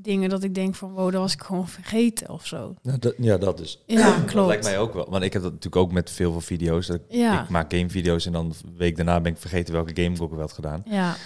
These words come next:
Speaker 2: Maar met vloggen, als je de hele dag alles filmt,
Speaker 1: Klopt.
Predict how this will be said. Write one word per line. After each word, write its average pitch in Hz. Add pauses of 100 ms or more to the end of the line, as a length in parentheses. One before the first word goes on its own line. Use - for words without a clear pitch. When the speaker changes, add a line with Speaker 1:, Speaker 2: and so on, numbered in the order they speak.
(160)
Speaker 2:
Maar -
met 80
vloggen, -
als 85
je 87
de 85
hele 87
dag 82
alles 85
filmt, 92 (160)
Speaker 1:
Klopt. -